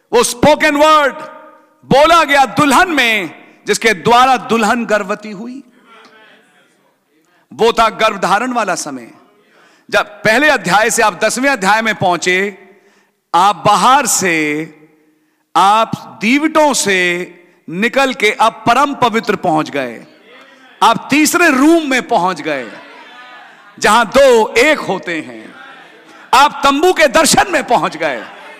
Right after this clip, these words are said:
आप third pool में पहुंच गए, आप एक ऐसी अवस्था में पहुंच गए जब आप और शकीना महिमा एक हो, जब वो आप में और आप उसमें हो, एक एकता, एक communion।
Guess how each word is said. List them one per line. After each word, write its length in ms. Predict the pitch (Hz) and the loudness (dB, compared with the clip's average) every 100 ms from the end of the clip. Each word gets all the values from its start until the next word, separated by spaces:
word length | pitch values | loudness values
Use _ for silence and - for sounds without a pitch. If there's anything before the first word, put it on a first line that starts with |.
| - 523 587 605 605 605 587 - - | -20 -20 -18 -16 -16 -16 -18 -12 2
आप 240 | 285 330 - | 4 4 2
third 200 | 311 359 | 2 2
pool 280 | - 440 392 | 2 2 2
में 160 | 320 247 | 0 0
पहुंच 340 | 247 190 190 | 0 0 0
गए, 340 | 185 165 120 - - 370 - - - - - | -2 -2 -4 -8 -16 -16 -16 -20 -20 -8 2
आप 220 | 285 320 | 4 4
एक 100 | 302 | 4
ऐसी 240 | 294 294 339 | 2 2 4
अवस्था 380 | 330 294 339 | 4 4 2
में 140 | 370 311 | 2 2
पहुंच 320 | 269 226 233 | 4 2 2
गए 260 | 247 240 220 | 2 2 0
जब 420 | - - 254 247 | -8 -4 0 4
आप 320 | 302 359 330 | 6 4 4
और 120 | 302 | 0
शकीना 500 | - 294 330 349 330 | 0 -2 0 2 2
महिमा 480 | 311 311 339 302 262 202 | 4 2 4 4 4 2
एक 240 | 294 381 - | 2 2 2
हो, 460 | 294 254 175 - - - - - - - - | 2 2 0 -8 -14 -16 -18 -20 -20 -14 -2
जब 100 | 285 | 2
वो 280 | 311 359 294 | 4 4 2
आप 400 | - 330 392 277 | 2 4 2 2
में 160 | 302 | 0
और 160 | 269 269 | 2 4
आप 280 | 330 349 - | 4 2 0
उसमें 420 | 339 - 269 262 | 0 0 0 0
हो, 300 | 202 226 165 120 - - - - - - - - _ - _ 262 | 0 -2 -6 -12 -20 -20 -20 -20 -20 -20 -20 -20 _ -20 _ -2
एक 120 | 277 | 0
एकता, 560 | 269 320 349 - 269 | 0 0 0 2 2
एक 220 | 214 294 311 | 2 0 0
communion। 680 | 302 311 392 381 277 370 | 0 0 0 -2 -6 -10